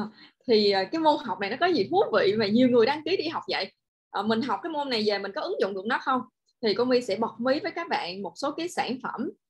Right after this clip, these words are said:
mà ở những khóa trước các bạn nhỏ cũng như tụi con, trạc tuổi tụi con và các bạn đó đã ứng dụng trong học tập như thế nào. Thì cô My xin phép, à, chia sẻ cái màn hình của mình, à, để kể cho các bạn nghe một số cái ứng dụng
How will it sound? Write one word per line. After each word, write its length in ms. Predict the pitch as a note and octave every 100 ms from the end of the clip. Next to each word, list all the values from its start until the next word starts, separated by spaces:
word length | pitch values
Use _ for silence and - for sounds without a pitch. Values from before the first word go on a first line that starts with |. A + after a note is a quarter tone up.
| _
mà 160 | G#3 G#3
ở 260 | - F3+ F#3+
những 220 | G#3+ B3+
khóa 140 | D4+ D#4+
trước 240 | E4 F4+ - _ _ -
các 160 | E4 -
bạn 200 | E3 G3+
nhỏ 280 | - D4 -
cũng 220 | G3 F4
như 220 | E4+ D#4
tụi 120 | G3+ G3
con, 240 | B3+ C4 - _ _
trạc 220 | - G3+ -
tuổi 240 | E3+ F#3 D4
tụi 160 | G3
con 220 | G3+ A#3+ A#3 _ _ _ -
và 100 | F#3+
các 140 | C#4+
bạn 180 | A#3 F3
đó 100 | B3
đã 80 | A#3
ứng 220 | C4+ E4+
dụng 220 | - F#3+
trong 200 | G#3 G#3+
học 100 | F#3+ -
tập 100 | D#3+
như 120 | G#3 A3
thế 80 | B3
nào. 140 | F#3+ E3 _ _ _ -
Thì 160 | F#3+
cô 100 | F3+
My 160 | G#3+ G#3+
xin 180 | A3 A3
phép, 160 | B3 F4+
à, 240 | A3 F#3+ -
chia 120 | G#3
sẻ 140 | G3+ B3+
cái 100 | B3+
màn 180 | F#3+ G3+
hình 100 | F3
của 160 | G#3
mình, 80 | G3+ - _ _ _ _ _
à, 100 | - -
để 100 | G#3+ G#3+
kể 180 | G#3+ D4
cho 60 |
các 120 | C#4 C#4+
bạn 200 | A#2 G#3+
nghe 320 | A3 G3+ - - _
một 80 | F#3 -
số 60 | C4+
cái 120 | -
ứng 200 | C4+ E4
dụng 260 | - F3